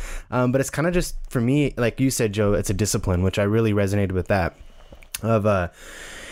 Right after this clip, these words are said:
it, it really has become, like, a daily focus of mine, um, weighing my oppor-, the opportunity cost of everything that I'm doing, especially, um, during my work time.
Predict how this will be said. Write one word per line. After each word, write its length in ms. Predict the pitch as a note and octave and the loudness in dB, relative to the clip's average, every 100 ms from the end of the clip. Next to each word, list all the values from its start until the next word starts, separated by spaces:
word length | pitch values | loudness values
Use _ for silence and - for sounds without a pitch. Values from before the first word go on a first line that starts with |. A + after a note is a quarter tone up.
| - - - | -18 -20 -4
it, 300 | A#2+ A#2 - | 0 0 -2
it 180 | A#2 - | -4 -2
really 300 | B2 C3 C3 | 0 2 2
has 180 | B2 G#2+ | 0 0
become, 560 | G#2+ - A2+ G#2+ G2 F2 | -2 0 2 2 0 0
like, 180 | G2+ | 0
a 80 | G#2+ | 0
daily 480 | G2 G#2 G#2 G#2 G2 | 0 2 2 2 2
focus 540 | F2 - G2+ G#2+ F#2 | 0 0 0 0 0
of 100 | G2 | 0
mine, 380 | F#2 F2+ F2 F2+ - - - | 2 2 4 2 -2 -10 -2
um, 220 | F#2 F#2+ | 0 2
weighing 260 | G2+ G2+ G#2+ | 2 2 2
my 100 | G#2 | 0
oppor-, 320 | G2 - G2+ | 0 -4 -2
the 240 | G2+ F#2+ | 0 2
opportunity 400 | - G2 C#3+ C3 | 0 0 2 2
cost 380 | G#2+ F#2+ F#2 - | 0 -2 -2 -2
of 100 | G2 - | -2 -2
everything 420 | G2+ G#2+ - G2+ | 0 0 2 2
that 100 | F#2 | 2
I'm 140 | F#2 | 2
doing, 440 | F2+ A2 G#2 F2+ E2+ | 2 2 2 -2 -6
especially, 600 | - - G#2+ - F#2+ - - | -8 -2 0 0 -2 -6 -2
um, 260 | G#2 F2 - | 0 0 0
during 140 | G#2 | 0
my 60 | F#2 | 2
work 220 | G2+ D3+ | 2 0
time. 240 | - E2 | -2 -2